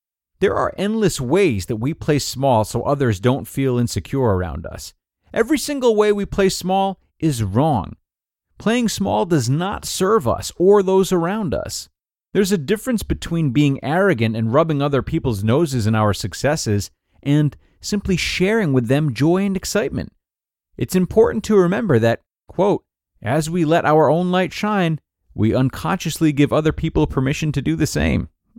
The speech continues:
end quote. Regardless of whether you are a man, woman, or child, stop playing small by minimizing your successes or being silent about your accomplishments. Be proud,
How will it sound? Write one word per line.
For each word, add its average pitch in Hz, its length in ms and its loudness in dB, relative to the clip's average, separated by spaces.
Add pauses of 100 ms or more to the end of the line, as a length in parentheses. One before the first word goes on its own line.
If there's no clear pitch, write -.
end 139 160 -4
quote. 143 320 0 (640)
Regardless 143 640 2
of 139 120 2
whether 135 240 2
you 127 200 2
are 98 160 4
a 87 60 0
man, 143 640 0
woman, 135 320 0
or 127 180 0
child, 104 560 0 (380)
stop - 440 -6 (100)
playing 131 420 0
small 120 680 -2 (280)
by 90 120 2
minimizing 143 720 2
your 127 140 4
successes 101 760 -2 (260)
or 117 340 2 (220)
being 151 240 2
silent 139 540 -4
about 117 240 2
your 127 140 0
accomplishments. 127 880 -4 (560)
Be 196 100 0
proud, - 640 0